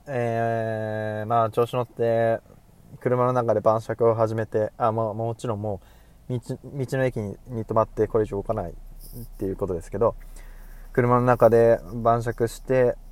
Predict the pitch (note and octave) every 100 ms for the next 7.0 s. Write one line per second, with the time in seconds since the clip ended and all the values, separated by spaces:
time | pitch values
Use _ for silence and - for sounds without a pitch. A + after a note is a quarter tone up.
0 | - A#2 F#2+ A2 - D#3+ - D#3+ D3 G2
1 | G#2+ G2+ C#2+ - - - - - - -
2 | G3+ F3 - - - _ _ - G#2 G#2
3 | B2 B2+ B2 A2+ A#2+ A#2+ - - - -
4 | - - - - - - - - - -
5 | - - - D3 D3 C#3+ C#3+ C#3 C3+ -
6 | - C3+ B2 A#2+ A#2 A2+ A2+ A2 A2 A2